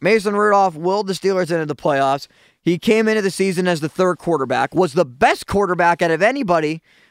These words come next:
on the Steelers this past year. There's no denying that. None. You cannot deny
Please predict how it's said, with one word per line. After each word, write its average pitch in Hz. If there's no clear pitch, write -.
on 185
the 185
Steelers 160
this 143
past 139
year. 135
There's 165
no 254
denying 131
that. -
None. 220
You 196
cannot 247
deny 202